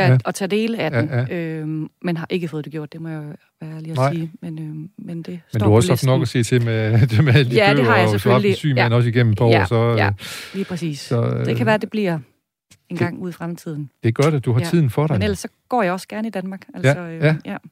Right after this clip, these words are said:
Speaker 1: Og nu kommer der,
Speaker 2: Mm.
Speaker 1: som sagt, øh, ekstra gode muligheder for at finde nogle gode
Speaker 2: Ja.
Speaker 1: naturstier, fordi
Speaker 2: Ja.
Speaker 1: at de bliver markeret med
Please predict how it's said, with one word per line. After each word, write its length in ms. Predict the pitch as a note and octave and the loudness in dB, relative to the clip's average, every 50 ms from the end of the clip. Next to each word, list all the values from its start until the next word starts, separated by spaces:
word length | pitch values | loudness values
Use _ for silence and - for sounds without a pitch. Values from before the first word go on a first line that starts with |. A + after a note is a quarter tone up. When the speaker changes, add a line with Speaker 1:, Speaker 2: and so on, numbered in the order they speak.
| _ _ | _ _
Speaker 1:
Og 80 | C3 | 0
nu 80 | B2+ C#3+ | 0 2
kommer 260 | - - C3+ A#2+ A#2 | 2 2 2 2 2
der, 80 | G#2+ G2+ G#2 | 2 0 0
Speaker 2:
Mm. 60 | G#3 | 0
Speaker 1:
som 100 | A#2+ A#2 | 0 0
sagt, 300 | - B2 A#2+ A#2 - - | 2 0 0 0 -2 -2
øh, 200 | A#2+ A2 G#2+ A#2 B2+ | 0 0 0 2 2
ekstra 240 | C3 - - B2 | 0 0 0 -4
gode 240 | G#2+ - B2+ B2 C3+ | 0 2 2 2 4
muligheder 220 | C3 C3 C3 B2+ G#2+ | 4 4 4 4 4
for 60 | B2 | 2
at 80 | A2+ | 2
finde 140 | - B2 B2 | 2 2 2
nogle 120 | B2+ B2 A#2 | 2 0 2
gode 220 | - A#2+ A#2+ B2+ A#2+ | 2 2 4 4 2
Speaker 2:
Ja. 60 | F#3+ | 0
Speaker 1:
naturstier, 420 | F#3+ D#3 B2+ A2 G2+ - A#2 G#2 | 0 0 0 0 2 2 2 0
fordi 160 | G2 - G#2+ G2 | 0 0 -2 -2
Speaker 2:
Ja. 120 | B2 B2+ | 0 0
Speaker 1:
at 140 | G#2+ G2 - | 0 0 -2
de 60 | A#2 | -2
bliver 140 | G2 A2+ G#2+ | 0 0 2
markeret 360 | G#2 G#2+ G2+ - C3 A#2+ G#2 | 2 2 2 2 2 2 2
med 160 | G2 F#2+ F#2 | 2 0 -2